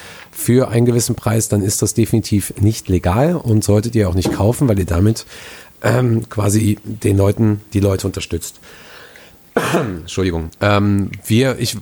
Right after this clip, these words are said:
ich denke mal, wir können Montag, Dienstag, Mittwoch, ähm, nächste Woche in irgendeiner Weise schon die ersten Tendenzen sagen, ob wir, ähm, Fußballreisentickets bekommen. Spannend kann es mit Sicherheit werden für Salzburg oder Genk. Ähm, äh, Neapel ist mit Sicherheit auch möglich.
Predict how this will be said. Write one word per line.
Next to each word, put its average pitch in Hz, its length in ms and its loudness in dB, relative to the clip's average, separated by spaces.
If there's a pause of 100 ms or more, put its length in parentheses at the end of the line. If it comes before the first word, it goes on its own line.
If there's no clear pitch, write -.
(160)
ich - 140 -6
denke 123 240 2
mal, 117 220 2
wir 113 80 0
können 113 240 2
Montag, 117 400 2
Dienstag, 113 360 0
Mittwoch, 110 520 0
ähm, 104 300 0
nächste 107 340 2
Woche 107 460 2 (720)
in 98 120 0
irgendeiner 101 420 2
Weise 98 200 2
schon 104 240 2
die 95 60 2
ersten 98 300 -2
Tendenzen 101 440 0
sagen, 98 340 2
ob 95 240 -6
wir, 95 380 2
ähm, 90 300 0
Fußballreisentickets 98 920 -2
bekommen. 120 440 0 (460)
Spannend 139 480 0
kann 110 200 0
es 127 140 0
mit 113 100 0
Sicherheit 110 340 0
werden 110 220 2
für 104 140 0
Salzburg 98 440 0
oder 92 160 0
Genk. 110 420 0 (140)
Ähm, 107 640 2
äh, - 520 -12
Neapel 113 840 2 (420)
ist - 200 -2
mit 92 100 0
Sicherheit 104 360 -2
auch 131 260 2
möglich. 151 540 0